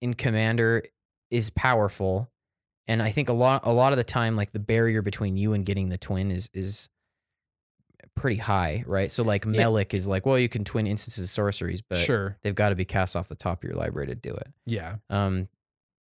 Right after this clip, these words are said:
Speaker 1: yeah, I mean, even saying that, like, that crazy artifact that,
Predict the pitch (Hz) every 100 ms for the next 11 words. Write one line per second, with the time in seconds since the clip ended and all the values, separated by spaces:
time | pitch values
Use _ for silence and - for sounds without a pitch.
0 | _ _ _ _ _ _ 78 117 - _
1 | _ _ _ 110 101 98 78 104 113 107
2 | 101 110 101 95 110 87 98 - 90 -
3 | 110 104 98 98 98 - 98 95 90 76